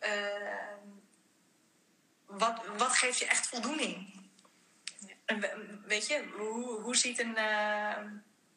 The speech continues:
Speaker 1: een, een dag eruit waarin je echt de dingen hebt doet of waar je je energie aan geeft die jou echt voldoening brengen? Ja, en, nou, daar hebben we natuurlijk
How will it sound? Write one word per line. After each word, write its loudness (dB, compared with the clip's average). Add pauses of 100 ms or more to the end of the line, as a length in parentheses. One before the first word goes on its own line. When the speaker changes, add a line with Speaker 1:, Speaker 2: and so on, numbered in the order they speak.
(1500)
Speaker 1:
een, 0
een 2
dag 2
eruit 2
waarin 2
je 0
echt 0 (140)
de -2
dingen -2
hebt 0
doet -6
of -6
waar 6
je 0
je -2
energie 0
aan 0
geeft 0
die -12
jou 4
echt -2
voldoening -14
brengen? -12
Ja, -4
en, -12 (600)
nou, 2
daar 6
hebben 2
we -4
natuurlijk -4